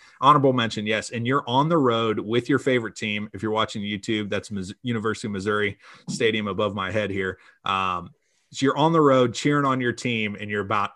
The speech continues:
an hour and a half from kickoff, and you've got road s-, team supporting beers on a beautiful fall day. God, Steve, that's a great beer. <laughs> I'm actually kinda mad I left that one out. That is an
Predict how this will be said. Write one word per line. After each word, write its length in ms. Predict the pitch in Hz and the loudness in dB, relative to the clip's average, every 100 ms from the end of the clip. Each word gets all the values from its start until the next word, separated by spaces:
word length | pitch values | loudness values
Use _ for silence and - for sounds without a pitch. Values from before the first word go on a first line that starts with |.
| - | -6
an 100 | 95 | -2
hour 240 | 107 120 | 0 2
and 80 | 117 | 0
a 40 | |
half 300 | 104 110 107 | 0 -2 -2
from 160 | - 98 | -6 -12
kickoff, 600 | - 107 - 92 90 - - | -2 -2 -2 -4 -4 -8 -12
and 180 | 104 101 | -10 -4
you've 240 | 117 110 | -2 -2
got 360 | 120 107 104 98 - | 0 0 0 -2 -8
road 680 | 98 113 123 135 143 143 - _ _ | -2 2 4 4 2 0 -6 _ _
s-, 140 | - - | -18 -14
team 320 | - 156 151 139 | -2 0 0 -2
supporting 640 | 143 - 120 117 110 98 | -2 -2 -2 -2 -4 -6
beers 520 | 101 98 90 90 - _ _ _ - | -6 -4 -4 -8 -12 _ _ _ -6
on 120 | 113 | -4
a 60 | 98 | -4
beautiful 580 | 98 113 117 113 123 110 | -8 -6 -2 -2 -2 -4
fall 360 | - 101 95 | -2 -2 -2
day. 340 | 92 87 82 - _ _ _ _ _ _ _ - | -4 -6 -6 -12 _ _ _ _ _ _ _ -4
God, 400 | 127 127 113 101 | 0 0 -2 -6
Steve, 260 | - 131 | 0 2
that's 180 | 113 139 | 4 2
a 20 | 117 | 0
great 300 | 113 98 - | -2 -2 -4
beer. 280 | 85 76 _ _ _ | -8 -10 _ _ _
<laughs> 400 | - - - - 220 - - - - - | -8 -8 -10 -2 0 0 -2 -2 -2 2
I'm 160 | 170 185 | 2 4
actually 320 | 190 - 196 | 4 4 6
kinda 240 | 190 185 | 6 4
mad 280 | 156 143 135 | 4 4 4
I 100 | 120 | 4
left 240 | 123 120 131 | 4 2 2
that 160 | 117 | 0
one 140 | 113 104 | 0 -2
out. 240 | 87 - | -2 0
That 180 | 135 185 | 2 4
is 140 | 139 | 4
an 100 | 131 | 2